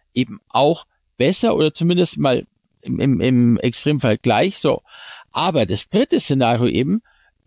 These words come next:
wenn der Markt stark steigt, dann sind unsere Gewinne begrenzt. Also über diese, wenn wir es jetzt als Gesamtkonstrukt betrachten, über diese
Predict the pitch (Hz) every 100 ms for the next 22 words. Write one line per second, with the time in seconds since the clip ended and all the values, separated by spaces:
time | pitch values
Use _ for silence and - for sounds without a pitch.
0 | _ 120 156 151 135 117 113 - - 156
1 | 190 - - 143 135 180 - _ _ 131
2 | 170 180 - 180 - 156 151 143 160 139
3 | 151 - 120 98 - - 135 143 - 180
4 | 151 135 - - 202 185 165 151 _ _
5 | _ 135 143 143 98 120 123 156 170 170
6 | 143 117 - 123 - 95 101 120 147 143
7 | 139